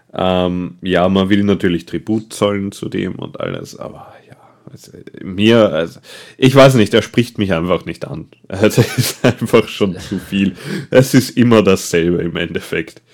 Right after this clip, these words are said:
Irgendwo dann eine Feier und so Sachen, wo sie irgendwas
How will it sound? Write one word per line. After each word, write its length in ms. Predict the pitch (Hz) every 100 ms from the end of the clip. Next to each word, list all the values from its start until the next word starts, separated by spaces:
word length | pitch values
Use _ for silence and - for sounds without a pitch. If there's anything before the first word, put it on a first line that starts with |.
| - - -
Irgendwo 400 | 123 131 110 104
dann 260 | 101 98
eine 140 | 95 87
Feier 760 | - 95 95 113 113 110 104
und 280 | 95 104 95
so 180 | - 98
Sachen, 840 | 98 90 90 - 90 92 92 87
wo 180 | 87 87 85
sie 220 | 73 82
irgendwas 840 | - 98 92 90 87 87 85 -